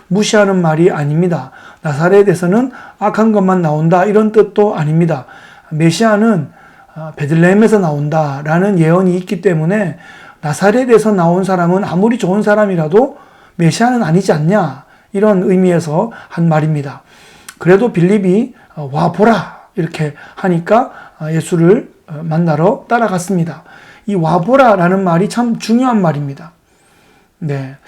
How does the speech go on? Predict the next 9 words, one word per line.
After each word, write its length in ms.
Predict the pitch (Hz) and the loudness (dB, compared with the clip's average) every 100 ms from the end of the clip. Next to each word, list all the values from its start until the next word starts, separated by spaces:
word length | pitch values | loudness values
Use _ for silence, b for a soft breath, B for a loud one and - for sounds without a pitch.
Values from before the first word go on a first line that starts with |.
| B B | B B
그가 480 | - 170 160 151 - | -4 0 2 0 -2
오해하고 540 | 151 160 175 180 180 | 0 2 2 2 2
있었을 320 | 165 190 175 175 | 2 0 -2 -6
수도 240 | - 190 | -2 0
있고, 640 | 165 - 175 165 202 262 B B B | 0 -4 -6 -4 -4 -6 B B B
또 80 | 190 | -2
"나는 320 | 180 214 208 | 2 2 2
아직 300 | 220 208 202 | 0 -2 -4
충분히 800 | - 233 220 214 214 233 311 349 | -4 -2 0 0 0 -2 -6 -18